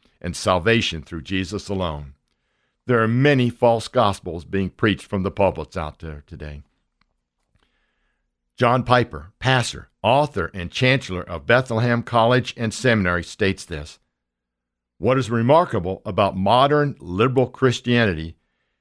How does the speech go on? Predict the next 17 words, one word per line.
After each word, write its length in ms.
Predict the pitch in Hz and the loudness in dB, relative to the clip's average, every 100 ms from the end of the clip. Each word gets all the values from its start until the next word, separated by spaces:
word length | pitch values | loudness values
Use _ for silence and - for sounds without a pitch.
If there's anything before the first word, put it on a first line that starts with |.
| _ | _
is 180 | 87 90 | -8 -8
how 280 | - 110 170 | -2 0 2
much 360 | 180 123 - | 4 2 -2
of 140 | - 98 | -10 -8
the 80 | 95 | -2
gospel 560 | 107 131 123 - 95 | 2 2 0 -4 -6
can 240 | - - 98 | -4 -6 -2
be 140 | 95 | -4
denied, 720 | 80 95 117 139 85 80 80 _ _ _ _ - | -2 0 0 2 0 -4 -8 _ _ _ _ -8
and 160 | 95 | -6
the 60 | 85 | -6
pastors 640 | - 127 139 135 131 117 | -2 0 2 -2 -4 -2
and 160 | 110 87 | -4 -2
teachers 400 | 135 131 85 78 | 0 0 -4 -12
still 640 | - - 113 117 127 127 _ _ | -14 -2 2 2 0 -6 _ _
call 340 | - 113 110 | 0 2 2
themselves 720 | 104 101 - 110 98 95 90 | 0 -4 -2 2 2 2 -2